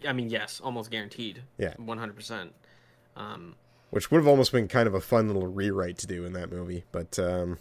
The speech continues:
Speaker 1: Yeah.
Speaker 2: yeah. Uh, and yeah, like, I, I, yeah, it was, uh, those were just fun little nods. It is definitely weird, 'cause I think they were saying, like, originally for Snyder's plan for the pregnancy test, it was gonna be Bruce's child. Um,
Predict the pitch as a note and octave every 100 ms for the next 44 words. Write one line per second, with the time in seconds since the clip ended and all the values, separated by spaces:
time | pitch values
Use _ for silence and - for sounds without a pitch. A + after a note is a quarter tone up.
0 | - - - _ _ _ _ _ _ _
1 | _ _ - - F#2 F2 - - - -
2 | _ _ - A#2+ B2+ B2+ B2 B2 A2+ -
3 | - _ _ - D3 D3 F3 - - A#2
4 | A#2 B2 A2+ B2 A#2+ B2 C3+ G2+ A#2+ C3
5 | B2 B2+ C3 A#2+ C#3+ C#3+ D3 C3 - B2+
6 | B2 A#2+ G#2+ G#2+ G#2+ - A#2 C3+ C3+ C#3
7 | C3 B2+ G#2 G#2+ F#2+ F2 G2+ G2+ D#3+ G3
8 | C3 C#3 B2 A#2+ G#2 F#2 - - _ -
9 | A2+ A2+ A2 A#2 A2+ A2+ A2 G2 - -
10 | - A2 A2+ G#2+ - A2+ G#2 F#2+ - G2
11 | G#2 G#2 G2 G#2 G#2 G2 F#2 G#2 G2 F2+
12 | G2 F#2+ G#2+ - A#2 - A2+ A2+ B2 A#2+
13 | - _ - - - - - _ _ _
14 | _ - F#2 F#2 F#2+ F#2 F#2 F2+